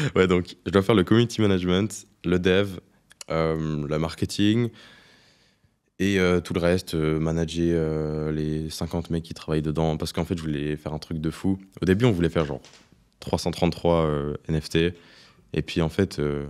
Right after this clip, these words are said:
au fur et à mesure, euh, on augmente, on augmente jusqu'à faire deux mille. Donc, euh, le gars met dix mille euros, là, le, le gars de, de Dubaï, il s'appelait Sébastien. Et, euh,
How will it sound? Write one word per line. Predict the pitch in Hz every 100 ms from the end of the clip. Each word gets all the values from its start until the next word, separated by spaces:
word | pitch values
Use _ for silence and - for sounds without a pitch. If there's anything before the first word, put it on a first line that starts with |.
| 78 -
au |
fur | - 82
et |
à | 80
mesure, | 80 82 92 78
euh, | 71 71
on | -
augmente, | 78 78 82 78
on | 78
augmente | 73 85 82
jusqu'à | 78 - 76
faire | - 73
deux | 78
mille. | 78 90 92 - _ _ _ _ _ _ _ - -
Donc, | 82 82 -
euh, | 78 76 76 76
le | 78 85
gars | 113
met | 110
dix | 80 82
mille | 92
euros, | 82 80 92
là, | 78
le, | 73 73
le | 73
gars | 78 80
de, | 76 78 73
de | 76
Dubaï, | 76 80 90
il |
s'appelait | - - 80
Sébastien. | 82 82 - 98 - - - - - - _ _ _ _ _ -
Et, | 95
euh, | 90 85 87 87